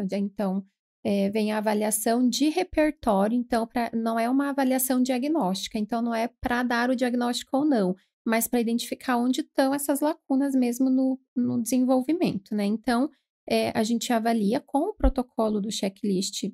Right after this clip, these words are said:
né, do modelo Denver, é, a gente avalia, a partir disso, a gente identifica onde estão os atrasos e, é, cria o plano de ensino. Então, quais,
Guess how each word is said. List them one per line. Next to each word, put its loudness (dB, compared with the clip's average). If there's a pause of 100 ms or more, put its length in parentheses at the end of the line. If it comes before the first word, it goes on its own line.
né, -2
do -6
modelo 0
Denver, -2 (400)
é, 2 (260)
a 2
gente 0
avalia, 2 (160)
a -2
partir -2
disso, -2 (260)
a 0
gente -2
identifica -2
onde 2
estão -2
os -2
atrasos -4 (180)
e, 2 (280)
é, 2 (300)
cria 4
o 0
plano 0
de 0
ensino. 0
Então, 0 (420)
quais, 0